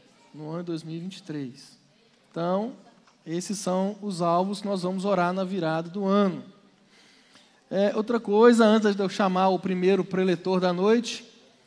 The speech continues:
é que os irmãos devem estar notando, assim, a ausência do pastor Anjo e da pastora Patrícia. Né, estavam novamente viajando em missão.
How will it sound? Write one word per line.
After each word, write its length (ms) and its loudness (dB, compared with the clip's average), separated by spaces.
é 100 -8
que 120 -4
os 100 2
irmãos 340 2
devem 280 2
estar 220 -2
notando, 520 0
assim, 340 -4
a 60 -2
ausência 580 -2
do 80 -4
pastor 400 -2
Anjo 200 0
e 60 -2
da 20 -2
pastora 340 -4
Patrícia. 760 -2
Né, 240 -4
estavam 600 -2
novamente 640 -2
viajando 560 0
em 60 -2
missão. 680 -4